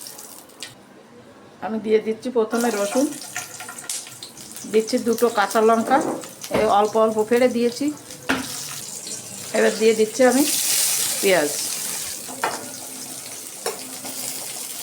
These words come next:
পেঁয়াজ আমি বেশি ভাজবো না,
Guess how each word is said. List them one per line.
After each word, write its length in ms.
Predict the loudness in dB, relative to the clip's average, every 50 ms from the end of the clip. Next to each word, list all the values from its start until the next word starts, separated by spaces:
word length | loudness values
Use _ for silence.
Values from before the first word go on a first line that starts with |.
| -8 -8 -8 -8 -8 -8 -10 -10 -10 -10 -10 -10 -8 -8 -8 -8 -8 -8 -10 -12 -12 -14 -14 -14 -14 -16 -12 -10 -8 -8 -6 -8 -8 -10 -12 -8 -2
পেঁয়াজ 260 | 0 2 2 2 2 2 2
আমি 100 | 0 0 0 0
বেশি 180 | 0 0 2 2 2
ভাজবো 300 | 4 4 4 2 2 0 2 2
না, 60 | 2